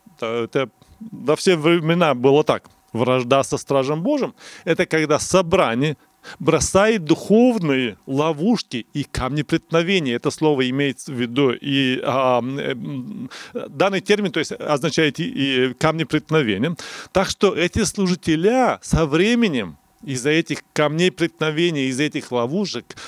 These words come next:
ловушек, э, перестают говорить всю ту истину, которую Бог повелевает им говорить. Девятый стих. «Глубоко упали они, развратились, как во дни Гивы.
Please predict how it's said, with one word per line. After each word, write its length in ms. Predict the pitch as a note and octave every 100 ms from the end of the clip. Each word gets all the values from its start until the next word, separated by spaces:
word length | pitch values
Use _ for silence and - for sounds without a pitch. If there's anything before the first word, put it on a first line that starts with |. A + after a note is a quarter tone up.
| -
ловушек, 580 | D#3+ C#3 F#3+ - A#3 - - -
э, 140 | E3
перестают 920 | - A3 A3 - F3+ F3 A#3 D4 -
говорить 580 | C#3 E3+ E3 E3 F#3 C3+
всю 400 | - - - G#3+
ту 120 | -
истину, 440 | C3 E3 - D#3 C3+
которую 440 | A2+ - D3+ D#3 -
Бог 460 | B2+ B2 A#2+ - -
повелевает 520 | C#3 C#3 B2 B2 B2+
им 140 | A2
говорить. 360 | G#2+ A2+ G2 - - -
Девятый 300 | E3 G3+ G3
стих. 240 | B2 - - _ _ _ _ _ _ _ - - - - - -
«Глубоко 360 | D3+ F#3+ B3+
упали 360 | A3+ G3+ G3 D#3+
они, 260 | C3+ A#2+ G2 -
развратились, 840 | C3+ D#3 D3 E3 - G#3 E3 A#2+
как 200 | - E3+
во 180 | D#3+ F3+
дни 240 | D#3+ G#3 G3
Гивы. 440 | F3+ C#3+ F#2